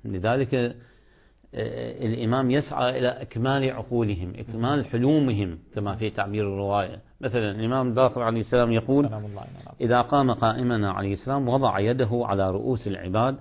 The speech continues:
Speaker 2: مهم.
Speaker 1: فجمع بها عقولهم وكملت بها أحم-، أحلامهم".
Speaker 2: أحلام، نعم.
Speaker 1: طبعًا هذه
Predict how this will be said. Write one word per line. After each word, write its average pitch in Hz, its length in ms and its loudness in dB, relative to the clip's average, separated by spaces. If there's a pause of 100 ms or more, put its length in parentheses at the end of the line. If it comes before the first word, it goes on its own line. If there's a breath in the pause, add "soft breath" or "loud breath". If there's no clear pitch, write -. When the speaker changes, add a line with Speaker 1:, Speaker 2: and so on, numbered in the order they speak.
(140)
Speaker 2:
مهم. 110 300 -12
Speaker 1:
فجمع 123 480 4
بها 117 280 0
عقولهم 107 760 2 (160)
وكملت 120 720 -2
بها 127 360 0
أحم-، - 320 -6
أحلامهم". 107 460 0
Speaker 2:
أحلام، 113 240 -6 (180)
نعم. 107 100 -10
Speaker 1:
طبعًا 160 440 4
هذه 143 360 4